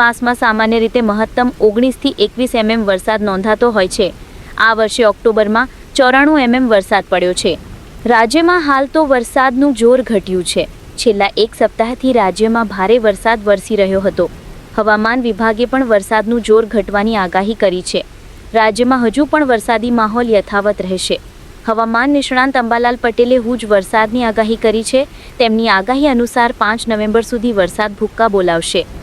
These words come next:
અંબાલાલ પટેલે આગાહી કરતા કહ્યું કે પાંચ નવેમ્બર સુધી રાજ્યના કેટલાક વિસ્તારોમાં કમોસમી વરસાદ વરસી શકે છે. અંબાલાલે આગાહી કરતા કહ્યું કે દરિયાકાંઠાના ભાગો,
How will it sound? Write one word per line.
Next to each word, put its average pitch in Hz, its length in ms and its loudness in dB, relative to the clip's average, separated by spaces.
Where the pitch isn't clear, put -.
અંબાલાલ 311 500 0
પટેલે 294 320 0
આગાહી 254 440 0
કરતા 247 320 0
કહ્યું 254 260 0
કે 277 160 0
પાંચ 240 300 -2
નવેમ્બર 233 360 -2
સુધી 226 280 0
રાજ્યના 226 440 -2
કેટલાક 233 440 -2
વિસ્તારોમાં 226 600 0
કમોસમી 226 580 0
વરસાદ 202 400 -2
વરસી 202 360 -2
શકે 180 220 -4
છે. 170 240 -4
અંબાલાલે 208 500 2
આગાહી 208 400 2
કરતા 220 320 2
કહ્યું 233 320 0
કે 262 80 4
દરિયાકાંઠાના 269 800 2
ભાગો, 226 300 2